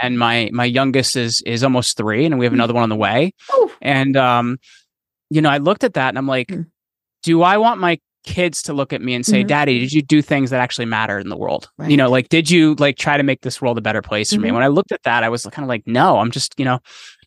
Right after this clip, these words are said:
Speaker 1: it's another, you know,
Speaker 2: Mm-hmm.
Speaker 1: best-selling author, another this,
Speaker 2: Mm-hmm.
Speaker 1: another that." And that's not to say those things are bad,
Speaker 2: Mm-hmm.
Speaker 1: but I think at the same time to, to actually make this world a better place, sometimes we have to talk about things that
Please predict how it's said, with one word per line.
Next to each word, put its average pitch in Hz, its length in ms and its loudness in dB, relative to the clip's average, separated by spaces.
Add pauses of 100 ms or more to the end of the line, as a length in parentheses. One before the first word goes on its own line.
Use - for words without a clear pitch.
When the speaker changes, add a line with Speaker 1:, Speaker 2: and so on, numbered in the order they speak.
(160)
Speaker 1:
it's 143 160 -2
another, 143 460 4
you 127 120 2
know, 123 280 2 (220)
Speaker 2:
Mm-hmm. 180 280 -2
Speaker 1:
best-selling 147 520 2
author, 120 460 0
another 123 280 0
this, 135 160 2
Speaker 2:
Mm-hmm. 202 100 -4
Speaker 1:
another 120 100 -2
that." 151 100 0
And 123 80 -2
that's 131 140 0
not 156 100 2
to 160 80 -2
say 160 140 0
those 143 180 0
things 143 240 -2
are 120 60 -2
bad, 135 600 0
Speaker 2:
Mm-hmm. 180 180 -4 (120)
Speaker 1:
but 143 120 -2
I 143 60 2
think 156 240 -2
at 147 80 0
the 143 80 -4
same 135 300 -2
time 143 640 2 (140)
to, 139 260 -2
to - 220 -6
actually 143 520 0
make 139 240 0
this - 200 -6
world 139 160 2
a 127 40 -4
better 127 160 0
place, 185 360 0
sometimes 147 380 -2
we 147 100 -4
have 135 140 -2
to 135 100 -12
talk - 280 -2
about 135 240 0
things 139 380 0
that 127 300 0